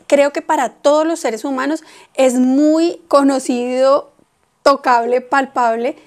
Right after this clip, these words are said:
el cuerpo. Entonces, es vivir un proceso interior partiendo del cuerpo. Eso es lo primero. Sanación porque lo que busca es como reparar,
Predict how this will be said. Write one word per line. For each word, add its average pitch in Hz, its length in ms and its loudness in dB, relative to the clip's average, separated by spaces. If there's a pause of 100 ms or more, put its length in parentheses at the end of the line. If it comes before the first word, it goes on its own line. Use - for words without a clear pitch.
(240)
el 233 220 -6
cuerpo. 208 460 -6
Entonces, 285 640 0 (140)
es 285 240 0
vivir 339 280 2
un 311 100 2
proceso 330 420 -2
interior 262 580 -2 (280)
partiendo 214 460 -4
del 214 160 -4
cuerpo. - 380 -14 (200)
Eso 254 180 -2
es 254 80 0
lo 262 140 -2
primero. 226 420 -6 (640)
Sanación 302 600 0
porque 339 520 -6
lo 262 180 -2
que 262 140 -4
busca 262 480 -4
es 302 180 -4
como 302 320 -2
reparar, 247 1000 -4